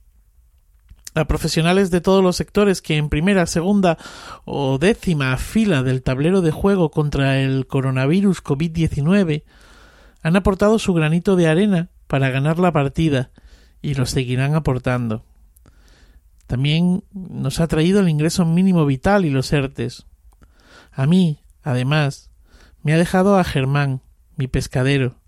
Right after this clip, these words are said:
y a Carlos y Soraya, mis fruteros, a los que la compra de proximidad durante el confinamiento me han puesto delante. Me ha dejado comprobar en primera persona,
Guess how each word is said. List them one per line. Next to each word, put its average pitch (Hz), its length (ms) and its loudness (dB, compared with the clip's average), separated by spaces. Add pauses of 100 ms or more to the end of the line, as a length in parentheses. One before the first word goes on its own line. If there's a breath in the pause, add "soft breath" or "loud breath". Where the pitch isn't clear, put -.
(680)
y 151 80 -4
a 135 80 0
Carlos 170 500 0
y 131 60 -4
Soraya, 135 600 -2 (240)
mis 131 280 -4
fruteros, 131 680 -2 (520 soft breath)
a 135 100 -6
los 131 180 -4
que 139 100 -2
la 127 120 0
compra 175 340 0
de 180 100 2
proximidad 156 600 0
durante 156 340 -2
el 135 80 -4
confinamiento 139 920 -2 (400 soft breath)
me 127 100 0
han 135 80 0
puesto 135 300 -2
delante. 127 560 -2 (1300 soft breath)
Me 160 120 -2
ha 185 40 2
dejado 226 280 2
comprobar 185 640 2
en 180 160 0
primera 180 340 0
persona, 220 600 0